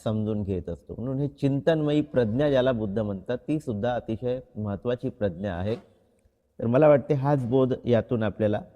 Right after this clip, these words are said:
होतो आहे. नंतर सर्पाच्या गुणासंबंधी प्रश्न आणि सर्पाचे तीन गुण सांगितलेले आहे. तर, अ, सर्प आपण प्रत्येकाने पाहिलेला आहे, बऱ्याच लोकांनी पाहिलेला आहे सर्प.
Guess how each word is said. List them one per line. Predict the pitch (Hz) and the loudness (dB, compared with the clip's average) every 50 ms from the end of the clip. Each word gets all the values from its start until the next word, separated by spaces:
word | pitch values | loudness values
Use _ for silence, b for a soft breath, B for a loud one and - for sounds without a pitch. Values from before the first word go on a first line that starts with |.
| _ _ - | _ _ -8
होतो | 107 98 - - 95 | -8 -6 -4 -4 -4
आहे. | 82 82 85 85 76 - _ _ _ _ _ _ _ _ _ _ _ _ _ _ _ - _ _ _ _ _ _ _ _ _ _ _ - | -4 -4 -6 -10 -14 -16 _ _ _ _ _ _ _ _ _ _ _ _ _ _ _ -20 _ _ _ _ _ _ _ _ _ _ _ -2
नंतर | 131 147 156 - 180 180 | 0 2 4 6 6 6
सर्पाच्या | 175 - 180 147 147 - 170 170 180 180 | 6 6 6 6 6 6 4 4 6 4
गुणासंबंधी | 170 165 165 170 170 - 180 160 156 160 160 165 | 4 6 4 4 2 2 2 0 0 2 2 0
प्रश्न | 165 - 151 151 147 - 151 151 151 156 - - _ - | 2 2 0 0 0 0 -2 -2 -2 -4 -8 -16 _ -10
आणि | - 127 135 143 | -6 -4 -2 -2
सर्पाचे | 139 - 139 127 127 - 143 135 131 147 | 0 0 2 2 2 2 0 0 0 0
तीन | 143 143 - - 139 143 143 139 143 | -4 -4 -2 0 2 2 2 2 2
गुण | 131 143 139 127 | 2 0 0 0
सांगितलेले | 123 139 117 104 107 110 107 - 113 110 107 | -2 -2 -2 -2 -2 -2 -2 0 0 0 0
आहे. | 95 87 95 98 95 101 - _ _ _ _ _ _ _ _ _ _ _ _ _ _ _ _ _ _ _ _ _ _ _ _ _ _ - | 0 -2 -4 -6 -8 -10 -12 _ _ _ _ _ _ _ _ _ _ _ _ _ _ _ _ _ _ _ _ _ _ _ _ _ _ -2
तर, | 156 147 151 151 156 160 160 | 4 6 6 8 8 8 6
अ, | 160 | 6
सर्प | 156 - 160 156 160 - | 6 6 4 4 6 6
आपण | 175 165 160 160 175 170 | 6 6 6 6 4 2
प्रत्येकाने | 160 175 160 - 180 170 - 170 165 165 | 4 2 2 4 2 4 4 4 2 2
पाहिलेला | 165 - 147 139 139 143 147 147 147 | 0 0 2 2 4 4 4 4 4
आहे, | 143 135 135 135 131 143 143 - - - - _ _ _ _ _ _ _ _ - - | 4 4 2 0 -2 -2 -6 -12 -18 -20 -20 _ _ _ _ _ _ _ _ -6 -2
बऱ्याच | 120 120 120 131 135 - | 2 4 4 4 2 2
लोकांनी | 143 139 139 143 139 143 | 0 0 2 2 2 2
पाहिलेला | 147 - 135 120 120 120 123 123 123 127 | 0 0 0 2 2 2 2 0 2 2
आहे | 120 120 123 117 113 | 0 0 0 -2 -4
सर्प. | 113 - 117 107 104 - | -4 -4 -4 -4 -2 -2